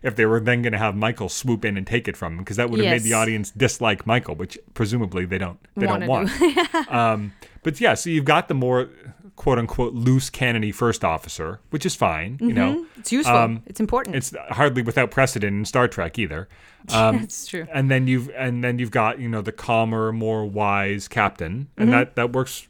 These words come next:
Speaker 1: that works fine. We should also talk about the, the new character we were introduced here
Speaker 2: Adira.
Speaker 1: to, Adira,
Speaker 2: Mm-hmm.
Speaker 1: um, who is the first, um, prominent nine, non-binary character, or, well, probably both that and the first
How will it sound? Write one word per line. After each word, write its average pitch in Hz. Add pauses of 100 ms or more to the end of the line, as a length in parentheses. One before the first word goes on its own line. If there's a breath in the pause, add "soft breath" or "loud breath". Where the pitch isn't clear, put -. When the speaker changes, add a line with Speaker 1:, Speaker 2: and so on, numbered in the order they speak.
(100)
Speaker 1:
that 110
works 110
fine. 104 (340 loud breath)
We 135
should 147
also 143
talk 139
about 113
the, 107
the 104
new 123
character 104
we 95
were 95
introduced 95
here 90
Speaker 2:
Adira. 208
Speaker 1:
to, 92 (120)
Adira, 90
Speaker 2:
Mm-hmm. 220
Speaker 1:
um, 104 (120)
who 120
is 107
the 104
first, 127 (120)
um, 101
prominent 117
nine, 110
non-binary 113
character, 92
or, 107 (440 soft breath)
well, 139
probably 190
both 131
that 135
and 131
the 120
first -